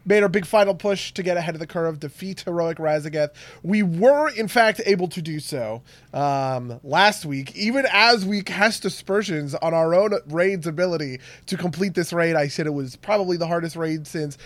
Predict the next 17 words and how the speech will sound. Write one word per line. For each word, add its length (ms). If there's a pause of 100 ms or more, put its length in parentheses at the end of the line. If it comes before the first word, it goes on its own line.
(220)
um, 340
since 200
Azshara. 800
Uh, 280
and 120
then 80
on 120
Tuesday 340
night, 320
you 100
know, 180
we 180
mopped 260
Raszageth 480
up 220
with 120
thirty, 260